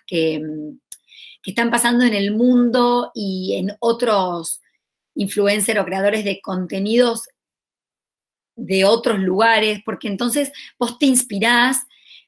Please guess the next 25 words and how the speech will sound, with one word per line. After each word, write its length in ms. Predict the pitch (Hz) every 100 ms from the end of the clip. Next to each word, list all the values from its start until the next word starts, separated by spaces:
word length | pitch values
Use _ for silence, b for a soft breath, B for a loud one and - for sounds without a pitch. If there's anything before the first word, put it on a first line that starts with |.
| _
para 200 | 196 208
hacer, 560 | - - 220 214 226 247
eh, 540 | 269 190 180 175 180 170 170 165 160 - _
más 220 | 208 220
contenido 520 | - 240 202 190 233 233
que 80 |
le 60 | 185
interese 300 | 180 196 240
a 60 | 226
tu 100 | 196
comunidad. 640 | 185 180 190 226 190 170 B B -
No 120 | 302
es 140 | -
copiar, 600 | - 233 - 175 156 143 _
es 180 | 269 -
inspirarse. 1000 | 277 240 240 233 220 214 190 - 180 160 B B
Cuando 240 | 208 214
uno 160 | 269 294
mira 240 | 254 269
cosas 260 | 262 254 233
interesantes, 580 | 208 196 185 233 240 -
se 80 | 208
inspira 380 | 196 - 269
y 60 | 285
después 340 | 196 - 269